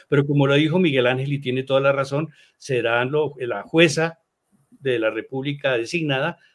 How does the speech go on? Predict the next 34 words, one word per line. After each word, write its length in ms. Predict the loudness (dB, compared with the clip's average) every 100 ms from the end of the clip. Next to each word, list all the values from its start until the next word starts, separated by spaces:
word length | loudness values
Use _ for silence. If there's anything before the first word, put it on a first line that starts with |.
| -10
la 180 | -8 -6
que 140 | -10
tome 320 | -6 -6 -4
la 120 | -2
decisión 500 | -2 -4 -10 -14 -14
cuando 240 | -8 -8 -6
llegue 240 | -8 -8
el 60 | -8
momento 420 | -8 -8 -8 -8
de 60 | -10
discutir 420 | -12 -18 -8 -6
eso. 220 | -8 -12 _ -20 -20 2
Pero 280 | 6 8 8
antes 340 | 4 2 0
de 100 | 0
esa 260 | 0 -6 -6
discusión, 560 | -6 -4 -10 -10 -10 -4
pero 380 | -2 0 -4 -8 _ _ _ _ _ -10
con 240 | 0 2
esa 180 | 4 2
co-, 120 | 0 0
discusión, 480 | -2 -4 -4 -2
perdón, 380 | 2 2 0 -4 _ _ _
también 360 | -4 0 6 6
viene 460 | 6 4 2 -2 _ _ _ _
el 240 | -4 -4 -2
tema 340 | 0 2 2
de 440 | 2 0 -2 -8 _ _ _ _ -12
la, 320 | -4 -4 -4 _ _ _ -6
del 220 | -6 -2
vínculo 480 | 0 0 -2 -4 -2
y 20 |
la 160 | -4
conexidad 840 | -4 -6 -6 -8 -4 0 2 0